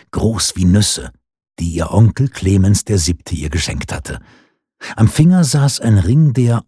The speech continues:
en table genannt wurde, wegen der ungewöhnlichen Dimension des Diamanten. Um den Hals glänzten die Perlen eines kostbaren Kolliers. Die Haare waren sorgfältig frisiert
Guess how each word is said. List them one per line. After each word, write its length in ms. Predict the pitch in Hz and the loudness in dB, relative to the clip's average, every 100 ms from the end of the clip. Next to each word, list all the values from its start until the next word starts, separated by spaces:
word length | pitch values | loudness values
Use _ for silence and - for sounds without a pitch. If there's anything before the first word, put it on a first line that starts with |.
| - | -2
en 220 | 107 104 _ | 0 0 _
table 420 | - 131 82 82 | -4 -2 0 -2
genannt 440 | 82 82 87 87 | 0 2 2 2
wurde, 260 | 90 92 92 - - - _ | 0 2 0 -2 -12 -20 _
wegen 280 | 107 98 98 | -2 0 0
der 140 | 90 | 0
ungewöhnlichen 680 | 131 113 90 95 95 92 98 | 2 2 2 0 0 0 0
Dimension 640 | 92 87 82 82 95 90 80 | 2 2 2 2 0 2 0
des 140 | 82 | -2
Diamanten. 640 | - 80 87 - - 65 - _ _ _ _ _ _ - - | -4 -2 -2 -4 -8 -12 -12 _ _ _ _ _ _ -20 -18
Um 140 | - 104 | -2 2
den 220 | 101 85 | 2 2
Hals 400 | 104 170 - - | 2 0 -4 -6
glänzten 520 | - 107 127 - 135 | 0 2 2 0 0
die 140 | 120 123 | 0 -2
Perlen 480 | - 98 104 117 | -2 -2 0 0
eines 320 | 107 113 107 - | 2 0 0 -2
kostbaren 640 | 101 85 - - 78 92 | -2 -2 -4 -6 -2 -2
Kolliers. 680 | - 110 82 - - - - _ _ _ _ _ _ _ - - - | -2 -4 -6 -10 -10 -12 -12 _ _ _ _ _ _ _ -20 -12 -4
Die 100 | 85 | 0
Haare 400 | 95 95 92 80 | 2 2 0 -2
waren 300 | 78 80 76 | -6 -4 -4
sorgfältig 680 | 80 85 - 90 76 80 | -2 -4 -4 -4 -4 -6
frisiert 680 | - 78 69 92 117 - - | -6 -6 -4 -4 -6 -12 -20